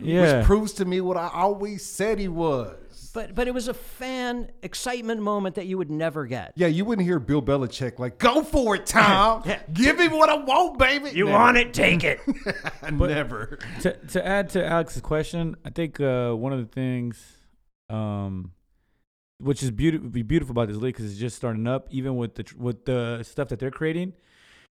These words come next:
Speaker 1: it's actually kinda cool that us as fans can, we're, like,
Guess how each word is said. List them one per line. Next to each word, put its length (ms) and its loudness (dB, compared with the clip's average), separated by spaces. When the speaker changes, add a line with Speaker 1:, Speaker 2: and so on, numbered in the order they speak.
Speaker 1:
it's 140 -8
actually 240 -6
kinda 240 0
cool 300 0
that 200 0
us 180 -4
as 180 -4
fans 720 -6
can, 240 -8
we're, 180 -6
like, 240 -8